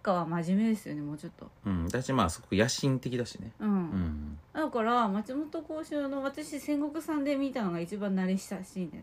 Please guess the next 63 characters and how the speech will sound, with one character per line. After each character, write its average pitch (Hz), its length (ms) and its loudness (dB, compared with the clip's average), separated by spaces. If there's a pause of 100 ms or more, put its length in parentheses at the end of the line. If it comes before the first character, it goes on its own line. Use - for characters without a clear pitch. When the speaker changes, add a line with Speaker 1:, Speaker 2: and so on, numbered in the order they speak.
Speaker 1:
た - 80 -20
か - 60 -12
ら、 - 100 -6
Speaker 2:
う 104 60 2
ん。 76 340 0 (460)
Speaker 1:
あ 202 100 -2
の、 175 340 -2
ち 247 100 -4
ょ - 40 -2
っ - 20 0
と 208 80 0
別 220 340 0
の 285 360 2 (320)
切 269 140 -4
り 247 120 0
口 220 280 -2
で 180 100 4
見 180 120 4
せ 185 100 -2
て 170 100 -2
く 175 140 -4
る 170 60 2
や 170 80 2
つ - 100 -14
だ 160 120 -4
な 160 300 -4
ー - 20 -6
っ - 40 -12
て 165 80 -6
思 165 160 -4
っ - 20 -6
て 165 140 -4
見 165 100 -2
て 113 120 0
た 85 100 0
け 92 140 -2
ど、 92 120 0
Speaker 2:
う 85 40 2
ん - 20 0
う - 20 0
ん 85 40 -2
う - 20 -2
ん。 80 100 -6 (600)
Speaker 1:
そ 269 100 -6
う、 214 120 -4 (180)
そ 285 220 -2
う 285 60 0
い 269 140 4
う 262 240 2
売 247 140 0
り 233 160 0
で 220 280 0 (1000)
や 208 100 -2
っ 196 40 -4
て 180 100 -4
た 156 120 -10
ん - 80 -10
で - 60 -12
す - 120 -20
か？ - 60 -20 (680)
Speaker 2:
う 107 60 -2
ん。 - 20 0
Speaker 1:
へ 87 40 0